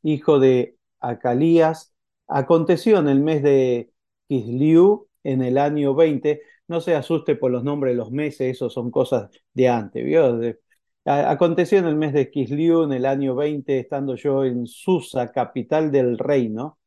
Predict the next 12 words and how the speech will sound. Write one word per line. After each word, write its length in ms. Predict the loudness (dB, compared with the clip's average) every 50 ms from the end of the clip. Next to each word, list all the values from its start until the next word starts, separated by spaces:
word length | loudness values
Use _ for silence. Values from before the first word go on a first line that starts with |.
| _ _ _ _ _ _ _
que 140 | 0 2 2 4
vino 680 | 4 4 2 2 2 2 2 2 2 2 0 -2 -4 -4
Hanani, 680 | -2 -2 -2 -2 -2 -2 -2 0 0 0 -2 -2 -6 _ _
uno 300 | -2 0 0 2 0 0
de 60 | 0 -2
mis 220 | -2 -2 -4 -4
hermanos, 840 | -4 -4 -2 -2 -2 -2 -2 -4 -4 -6 -6 -8 -8 -10 -12 _ _ _ _ _ _ _ _
con 200 | -4 -4 -2 0
algunos 420 | 0 0 2 2 2 2 2 0 0
varones 440 | 0 0 2 0 0 -2 -2 -4 -2
de 260 | -2 -2 -2 -2 -4
Judá, 560 | -6 -6 -4 -2 0 0 0 -2 -2 -6 _